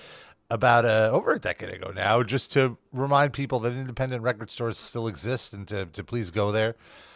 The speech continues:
But now it's kinda turned into this weird, uh, like,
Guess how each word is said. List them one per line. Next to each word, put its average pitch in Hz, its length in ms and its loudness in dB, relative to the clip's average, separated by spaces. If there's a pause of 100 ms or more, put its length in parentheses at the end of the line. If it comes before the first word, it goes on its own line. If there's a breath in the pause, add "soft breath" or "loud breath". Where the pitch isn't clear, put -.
(240 soft breath)
But 151 140 2
now 214 200 8
it's - 140 6
kinda 202 220 8
turned 175 260 4
into 165 180 0
this 147 220 0
weird, 139 680 2 (800 soft breath)
uh, 113 480 4 (100)
like, 104 320 0